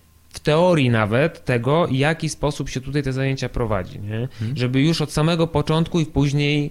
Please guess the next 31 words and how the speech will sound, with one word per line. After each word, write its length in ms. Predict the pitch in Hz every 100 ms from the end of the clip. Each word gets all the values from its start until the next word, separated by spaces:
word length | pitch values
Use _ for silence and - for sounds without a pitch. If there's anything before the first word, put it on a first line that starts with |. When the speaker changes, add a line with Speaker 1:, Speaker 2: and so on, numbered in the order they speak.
| 143
Speaker 1:
na 120 | 123
każdych, 440 | - 127 131 127 127
może 180 | 123
nie 100 | 127
na 100 | 113
każdych, 400 | 104 104 101 104
ale 140 | 113 113
na 140 | 117
tych, 180 | 117 110
na 80 | 107
których 360 | - 104 107 - - -
co 120 | -
jest 120 | 104 101
wymagane 500 | 104 104 104 101 101
w 140 | - - -
potrzebne 440 | 107 - 107 107
zajęciach, 380 | 110 120 131 123 - - - -
wiesz, 500 | - 107 - - -
to 80 | - - -
znaczy, 380 | 110 127 151 156 - - -
jak, 420 | 147 - 156 160
jak 160 | 165 160
najbardziej 360 | 160 170 160
się 60 | 160
z 40 |
tym 120 | - 160
zgadzam, 380 | 156 110 104
ale 320 | 113 127 131 127
ja 300 | 143 151 147
naprawdę 500 | 143 147 143 139 139
od 260 | 135 -